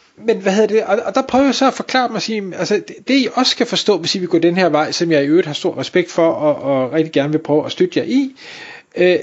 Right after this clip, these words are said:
det er også, I skal huske at tænke ind, hvor er det, der ligger nogle penge, for det vil tage jer lige så lang tid at optimere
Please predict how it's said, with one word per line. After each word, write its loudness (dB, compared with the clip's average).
det 4
er 0
også, -2
I -8
skal -4
huske 0
at -8
tænke -2
ind, -2
hvor 0
er 0
det, -4
der 0
ligger 2
nogle -2
penge, -2
for -4
det 2
vil 2
tage 0
jer 4
lige 0
så 2
lang 0
tid -2
at -2
optimere 0